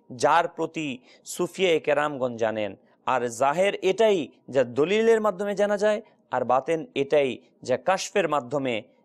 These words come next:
জানা যায়, তথা প্রকাশ্য অপ্রকাশ্য উভয় জ্ঞানের অধিকারী ছিলেন। প্রিয় প্রিয় ইসলামী ভাইরা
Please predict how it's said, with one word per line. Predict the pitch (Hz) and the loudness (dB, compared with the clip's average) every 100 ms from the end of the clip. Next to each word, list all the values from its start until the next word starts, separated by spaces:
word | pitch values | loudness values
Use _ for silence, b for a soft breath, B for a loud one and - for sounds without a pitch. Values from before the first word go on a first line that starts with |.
| - | -18
জানা | 117 120 113 113 | -4 -2 0 -2
যায়, | 107 95 - _ _ _ | 0 0 -4 _ _ _
তথা | 170 180 | -2 0
প্রকাশ্য | 180 - 196 202 185 - 175 135 - _ | 0 -2 0 0 0 0 0 0 -6 _
অপ্রকাশ্য | 139 139 170 165 160 - 127 113 _ _ | -4 0 -2 0 -2 0 0 0 _ _
উভয় | 160 151 202 202 | -6 0 2 2
জ্ঞানের | 156 156 147 131 - _ _ - | 2 0 0 -2 -4 _ _ -2
অধিকারী | 143 165 - 117 | 0 0 0 -2
ছিলেন। | 104 - 107 98 92 _ _ b b | -4 -4 -2 -2 -6 _ _ b b
প্রিয় | - 139 131 | -6 -2 -2
প্রিয় | 127 123 117 104 b b - | 0 2 2 0 b b -14
ইসলামী | 131 - 131 127 | -10 -6 -6 -6
ভাইরা | 117 113 113 107 | -2 0 2 0